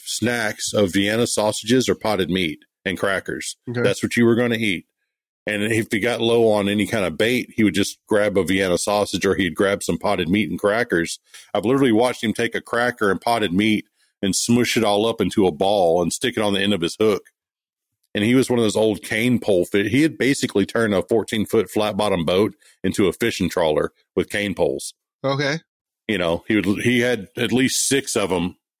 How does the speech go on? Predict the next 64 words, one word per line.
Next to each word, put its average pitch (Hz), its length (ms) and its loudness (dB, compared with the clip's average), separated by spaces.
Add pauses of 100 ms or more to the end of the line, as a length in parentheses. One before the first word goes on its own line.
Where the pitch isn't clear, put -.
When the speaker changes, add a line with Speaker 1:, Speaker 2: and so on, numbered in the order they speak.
(140)
Speaker 1:
He'd 107 180 0
have 104 160 -2
three 120 320 0
out 117 200 0
each 117 220 0
side, 90 460 0 (480)
and 95 80 0
Speaker 2:
Wow. 113 120 2
Speaker 1:
he'd 104 60 -6
be 113 120 0
sitting 110 260 -2
back 110 200 -4
there 110 120 -2
in 101 60 0
the 95 80 0
back 107 360 -4
with 98 100 0
his 90 180 -2
legs 107 280 0
kicked - 300 -4
up 98 180 -2
on 98 100 0
the 85 80 -2
seat 110 260 -2
in 98 60 -6
front 110 240 -2
of 90 100 -2
him, 82 200 -2 (360)
and 101 80 0
he 110 60 2
would 107 100 2
just 101 180 -2
tilt 113 240 -2
his - 140 -4
hat 110 240 -4
down 98 200 -2
and 92 120 0
wait 107 140 2
on 98 120 0
a 82 60 2
rattle. 90 400 0 (460)
You 98 80 0
know, 85 160 0
he'd 107 160 2
Speaker 2:
Yeah. 127 80 0
Speaker 1:
hear 113 100 2
that 95 180 0
pole 113 240 2
rattle, 92 300 0
and 87 100 0
he'd 104 140 0
just 82 140 -2
reach 101 240 -2
up 107 120 -2
and 82 120 -2
grab 101 280 0
and 78 100 -6
snatch 95 460 -4
it. 85 140 -6 (600)
Speaker 2:
Huh. 170 180 -2
Speaker 1:
I've 104 100 -2
watched 120 380 0
him 107 160 0
snatch 107 640 -4